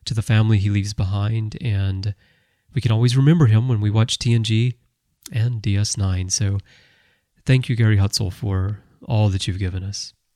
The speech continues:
All right, well, that's all I have for today. As always with memorials,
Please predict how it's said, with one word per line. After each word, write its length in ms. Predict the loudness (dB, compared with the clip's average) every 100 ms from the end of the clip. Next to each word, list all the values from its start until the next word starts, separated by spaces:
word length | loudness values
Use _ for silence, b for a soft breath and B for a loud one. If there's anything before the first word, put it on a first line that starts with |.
| _ b b b b b b b b b b b _ 0
All 140 | 4
right, 280 | 6 6 2
well, 200 | 2 2
that's 240 | 2 2
all 120 | 2 6
I 60 |
have 200 | 6 6
for 120 | 4
today. 560 | 2 2 2 2 0 -2
As 260 | 0 0 0
always 500 | 0 2 6 6 4
with 180 | 2 0
memorials, 720 | -2 2 2 4 4 2 0